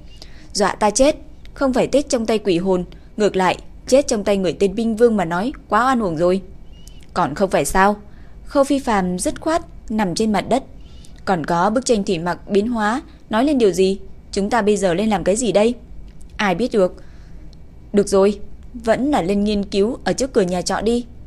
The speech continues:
Trọng Khắc Ngôn đột nhiên hỏi. "Đúng rồi,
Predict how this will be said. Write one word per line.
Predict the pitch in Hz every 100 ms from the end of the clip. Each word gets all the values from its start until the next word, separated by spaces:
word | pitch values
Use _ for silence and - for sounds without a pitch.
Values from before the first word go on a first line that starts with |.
| - - -
Trọng | - 196
Khắc | - 240
Ngôn | 226 208 196
đột | 185 170
nhiên | 208
hỏi. | 208 170 - - - -
"Đúng | 185 220
rồi, | 226 196